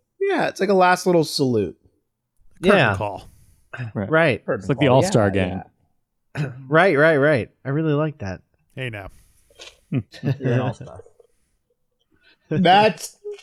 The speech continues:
Speaker 1: God, that's what would have been playing. If they ever remake this and they go back, like, to the
Speaker 4: <laughs>
Speaker 1: nineties, that would be,
Speaker 4: All
Speaker 1: like,
Speaker 4: right.
Speaker 1: the Mister Sandman song.
Speaker 3: <laughs> Oh my God. I just got the best image of Needles pulling up and you just hear,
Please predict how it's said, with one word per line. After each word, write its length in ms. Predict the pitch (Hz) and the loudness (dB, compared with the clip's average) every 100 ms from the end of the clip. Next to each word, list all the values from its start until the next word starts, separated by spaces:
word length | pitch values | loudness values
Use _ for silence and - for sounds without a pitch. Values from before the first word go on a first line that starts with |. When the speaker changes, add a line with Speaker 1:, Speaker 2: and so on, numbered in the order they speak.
| _ _ _ - | _ _ _ -8
Speaker 1:
God, 340 | 139 139 127 113 | -2 -2 -4 -6
that's 240 | 139 143 | -8 -8
what 220 | 143 123 | -8 -10
would 140 | 120 123 | -10 -10
have 80 | 117 | -10
been 160 | 120 | -14
playing. 520 | 104 123 113 110 101 101 _ _ _ _ _ | -12 -10 -10 -10 -14 -20 _ _ _ _ _
If 240 | 131 117 | -12 -8
they 160 | 135 139 | -2 0
ever 240 | 143 143 | 0 0
remake 480 | 127 127 120 117 120 | -2 -4 -2 -4 -2
this 220 | 127 123 | -2 -2
and 80 | 127 | -2
they 60 | 113 | -2
go 100 | 113 | 0
back, 240 | 120 117 | 2 0
like, 160 | 120 110 | 0 0
to 120 | - | 0
the 120 | 110 | 2
Speaker 4:
<laughs> 20 | |
Speaker 1:
nineties, 420 | 104 107 113 135 123 | 2 0 -2 -4 -2
that 200 | 123 117 | -2 -2
would 140 | 117 | -2
be, 140 | 113 | -2
Speaker 4:
All 80 | 107 | 0
Speaker 1:
like, 80 | 104 | 0
Speaker 4:
right. 120 | 101 | 0
Speaker 1:
the 60 | 101 | -2
Mister 220 | 101 104 | -4 -14
Sandman 500 | - 101 95 90 90 | -12 -12 -12 -14 -16
song. 260 | 95 82 - - | -18 -18 -20 -10
Speaker 3:
<laughs> 300 | 311 370 196 - - _ - 127 - - | -2 0 0 -2 -14 _ -10 -8 -6 -2
Oh 600 | 180 196 196 180 160 139 | 2 4 4 4 4 2
my 240 | 131 127 | 0 0
God. 240 | 123 156 151 | 0 0 2
I 140 | 185 | 2
just 420 | 185 233 233 220 | 4 4 2 2
got 420 | 220 190 185 185 165 | 2 4 4 0 0
the 120 | 185 | -2
best 520 | 143 147 202 202 - | 2 2 4 2 2
image 440 | 175 170 165 135 | 0 2 0 2
of 200 | 147 120 - - - 196 | -2 -2 -10 -20 -16 -6
Needles 420 | 156 160 156 156 | 2 4 4 2
pulling 460 | 147 170 165 151 143 | 0 2 4 4 4
up 280 | 143 151 - | 4 2 -2
and 120 | 135 | -2
you 80 | 143 | 0
just 200 | 156 139 | 0 2
hear, 220 | 151 | 0